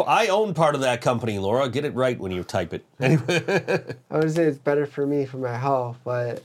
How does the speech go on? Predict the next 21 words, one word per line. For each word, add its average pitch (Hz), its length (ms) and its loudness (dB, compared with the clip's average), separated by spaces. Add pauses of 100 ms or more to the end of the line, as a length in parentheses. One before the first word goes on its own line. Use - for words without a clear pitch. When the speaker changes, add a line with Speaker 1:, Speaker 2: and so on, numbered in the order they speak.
(280)
Speaker 2:
uh, 139 260 0
Speaker 1:
<laughs> 131 60 -6
No, 113 300 2
it's 120 200 -6
Speaker 2:
I, 131 40 2
Speaker 1:
not. 160 420 2 (100)
Speaker 2:
I 156 160 2
was 170 260 -2
drinking 170 360 0
Coke 160 280 -2
before 151 340 -2
I 143 100 -2
got 143 300 -2
that 135 260 -2 (440)
hernia 165 420 2
surgery, 117 640 -2
and 123 540 -8 (540)
I 143 120 2
Speaker 1:
<laughs> - 20 -2
Speaker 2:
stopped 143 380 2
take, 156 260 2